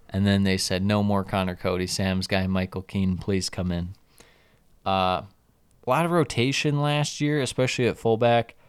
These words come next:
They signed Ashley Young.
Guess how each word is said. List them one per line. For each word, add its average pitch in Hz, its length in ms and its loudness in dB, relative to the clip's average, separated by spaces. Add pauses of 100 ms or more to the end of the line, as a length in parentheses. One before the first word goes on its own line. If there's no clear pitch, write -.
(1200)
They 110 180 2 (180)
signed 143 360 6
Ashley 127 500 2
Young. 120 460 4